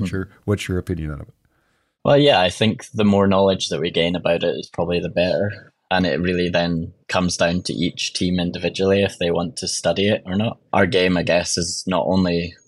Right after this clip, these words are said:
Speaker 1: physical, but mental and strategic. So the students of the game are gonna,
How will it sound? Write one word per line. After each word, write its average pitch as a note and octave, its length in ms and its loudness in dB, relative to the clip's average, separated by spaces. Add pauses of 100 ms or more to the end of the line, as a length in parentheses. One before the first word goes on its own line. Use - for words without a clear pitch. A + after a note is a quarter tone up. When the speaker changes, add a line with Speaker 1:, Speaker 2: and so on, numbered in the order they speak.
(180)
Speaker 1:
physical, G2+ 580 0
but - 200 -2
mental F#2 520 0
and E2 280 -6 (140)
strategic. - 680 -2
So E2+ 400 -2 (200)
the G2 100 -2
students - 540 -2
of E2+ 100 -4
the F#2 100 -2
game F2+ 300 2
are E2+ 80 0
gonna, E2+ 380 -4